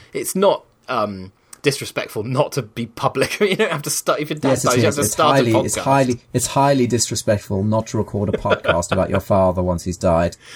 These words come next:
Speaker 2: I wanna make that very clear.
Speaker 1: <laughs> But, but
Speaker 2: You're basically spitting on his grave that doesn't even
Speaker 1: Yes,
Speaker 2: exist yet.
Speaker 1: exactly. But
Speaker 2: All right?
Speaker 1: for, for, for us two, it would be disingenuous, I think. And, and I
Speaker 2: It
Speaker 1: think
Speaker 2: would
Speaker 1: if
Speaker 2: be
Speaker 1: we'd
Speaker 2: disingenuous,
Speaker 1: said
Speaker 2: but it's
Speaker 1: Go on.
Speaker 2: Yeah, and I, I, but I, I also,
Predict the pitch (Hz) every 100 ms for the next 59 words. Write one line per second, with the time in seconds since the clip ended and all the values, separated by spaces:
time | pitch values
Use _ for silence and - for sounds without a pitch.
0 | - 98 113 104 107 98 107 - - 92
1 | 80 - - - - - 262 - - 135
2 | 151 143 143 131 - 156 147 135 117 117
3 | 110 110 104 - - - 117 110 107 101
4 | 104 95 98 165 151 - 92 - 117 -
5 | - _ - - - - - - - -
6 | 220 190 214 202 254 - - 135 104 101
7 | 135 _ - - _ _ _ - 147 131
8 | 131 123 120 131 127 113 87 - 95 92
9 | 82 - 117 117 120 - 147 156 160 196
10 | 202 185 180 185 185 175 170 170 - _
11 | _ _ - - 170 170 131 104 110 143
12 | 160 165 151 147 143 160 147 160 165 151
13 | 156